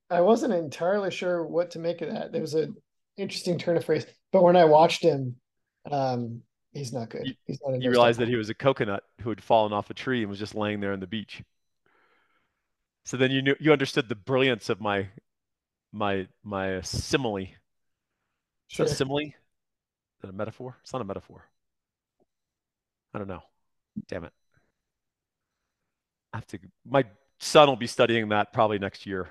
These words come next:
Speaker 2: I'll, I'll have to go grab one of his fifth grade textbooks and figure that out. Uh, yeah, so they've got some problems in personnel. They also have, you know, a few good players. What's weird, though, Ian, and you and I both noticed it independently,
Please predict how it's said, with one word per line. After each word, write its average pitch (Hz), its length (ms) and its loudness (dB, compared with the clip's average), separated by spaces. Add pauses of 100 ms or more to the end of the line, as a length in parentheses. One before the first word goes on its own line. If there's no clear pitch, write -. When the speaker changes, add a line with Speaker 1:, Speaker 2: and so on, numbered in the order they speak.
(160)
Speaker 2:
I'll, 95 240 -4 (500)
I'll 110 80 0
have 117 140 -2
to - 80 -12
go 92 140 -6 (220)
grab 98 220 0
one 98 100 -8
of 90 60 -10
his 90 180 -14 (180)
fifth 110 160 -4
grade 95 220 -4 (160)
textbooks - 500 -8
and 98 100 -18
figure 95 200 -8
that 90 120 -6
out. 90 200 -10 (880)
Uh, 143 400 10 (680)
yeah, 175 260 12
so 156 140 -2
they've 208 140 6
got 294 160 4
some 151 100 -8
problems 113 840 2 (120)
in 110 100 -8
personnel. 110 400 -6
They 175 100 2
also 359 240 6
have, 196 260 8
you 175 80 -6
know, 165 180 4
a 165 60 -2
few 175 200 -2
good 160 180 2
players. 131 540 4 (580)
What's 165 160 -2
weird, 214 320 2
though, 269 180 8
Ian, 247 300 -2
and 165 140 0
you 160 100 4
and 180 80 6
I 156 80 12
both 139 320 4
noticed 143 360 0
it 143 120 0
independently, 123 760 -2